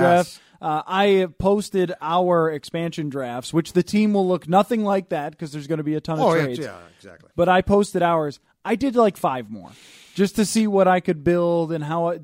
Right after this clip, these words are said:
Speaker 2: t-, taking different approaches. I think the, talking about all the potential trades and who they might pick, I think this has been more fun than most hockey games are.
Speaker 1: In all of sports,
Speaker 2: <laughs>
Speaker 1: can, can you think of now, in all of sports, can you think of an actual on-the-field game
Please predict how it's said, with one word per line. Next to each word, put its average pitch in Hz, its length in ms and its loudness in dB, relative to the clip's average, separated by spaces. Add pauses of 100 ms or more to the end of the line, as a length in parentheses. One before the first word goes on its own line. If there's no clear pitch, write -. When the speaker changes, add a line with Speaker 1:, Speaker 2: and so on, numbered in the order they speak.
(140)
Speaker 2:
t-, 180 160 -2
taking 180 360 -4
different 170 300 -2
approaches. 160 640 0 (240)
I 202 140 -2
think 349 260 -2 (100)
the, 151 540 -6 (160)
talking 220 320 -2
about 202 160 4
all 185 140 2
the 175 100 -2
potential 180 480 -8
trades 247 720 -6
and 147 500 -6
who 185 160 -2
they 202 140 2
might 175 260 0
pick, 214 320 -2 (360)
I - 80 -8
think 370 180 -6
this - 180 -2
has 269 140 -4
been 233 340 4
more 180 280 2
fun 233 280 0
than 196 220 -2 (100)
most 185 300 -6
hockey 269 320 0
games 131 300 -4
are. 143 40 -2
Speaker 1:
In 170 120 4
all 277 200 6
of 320 100 2
sports, 170 540 0
Speaker 2:
<laughs> - 60 -12
Speaker 1:
can, 175 260 -2
can 160 220 0
you 196 180 2
think 233 260 -4
of 165 180 0
now, 143 500 2 (360)
in 131 140 -2
all 143 160 2
of 160 80 -4
sports, 143 400 -2
can 127 180 -4
you 151 220 2
think 156 420 0
of 139 420 4
an 123 120 -2
actual 123 960 0
on-the-field 127 840 -2
game 120 460 0